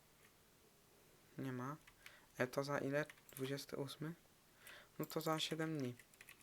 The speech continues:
Ciekawe, co to będzie. No, ja idę dalej farmić. Ile już mam tego? Piętnaście, a tutaj kosztuje... No trochę kosztuje. Więc t-,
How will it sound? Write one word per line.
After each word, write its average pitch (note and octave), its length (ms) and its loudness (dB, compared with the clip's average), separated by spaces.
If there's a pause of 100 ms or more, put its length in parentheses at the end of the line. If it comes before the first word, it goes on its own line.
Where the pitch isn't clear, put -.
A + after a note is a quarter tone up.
(880)
Ciekawe, C3 300 2
co - 120 -8
to B2+ 120 -6
będzie. B2 320 -2 (1500)
No, B2 100 2
ja C3 140 6
idę C#3 160 0
dalej C3 300 4
farmić. B2 460 0
Ile B2+ 140 4
już B2 140 -2
mam A#2 140 -2
tego? B2 280 0 (2750)
Piętnaście, C3+ 640 2
a A#2+ 40 2
tutaj B2+ 280 0
kosztuje... B2+ 560 -2 (1300)
No - 60 -8
trochę C3+ 200 0
kosztuje. C#3 500 0 (1300)
Więc - 240 -4
t-, - 260 -12